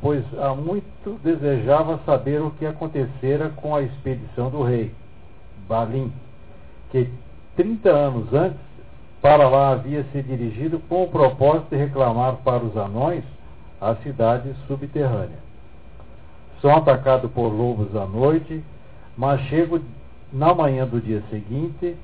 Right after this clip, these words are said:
às margens de um lago onde está o portão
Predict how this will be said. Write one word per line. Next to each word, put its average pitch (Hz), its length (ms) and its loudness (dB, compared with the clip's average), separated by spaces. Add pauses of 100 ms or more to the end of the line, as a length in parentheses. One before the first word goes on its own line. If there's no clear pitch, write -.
(300)
às 131 260 4
margens 135 600 4
de 123 60 -6
um 120 180 -2
lago 135 420 0
onde 165 280 -2
está 147 320 2
o 156 120 -2
portão 135 640 4